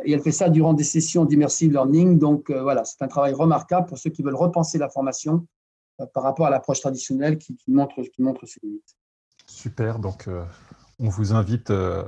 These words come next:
Speaker 2: à aller regarder le Hub Institute avec, euh, Caroline Loisel et, euh, et, et aller regarder aussi ce que fait, euh, Anne-Sophie Jiménez. Euh, écoutez, Bruno, on arrive, euh, au terme de, de cette émission.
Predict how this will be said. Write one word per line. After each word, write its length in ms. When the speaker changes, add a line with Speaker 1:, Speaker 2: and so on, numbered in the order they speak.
Speaker 2:
à 120
aller 140
regarder 320
le 300
Hub 140
Institute 680
avec, 220
euh, 80
Caroline 420
Loisel 540
et, 140
euh, 260
et, 240
et 80
aller 140
regarder 240
aussi 180
ce 80
que 80
fait, 260
euh, 100
Anne-Sophie 420
Jiménez. 640
Euh, 480
écoutez, 240
Bruno, 240
on 120
arrive, 280
euh, 220
au 80
terme 340
de, 640
de 80
cette 280
émission. 540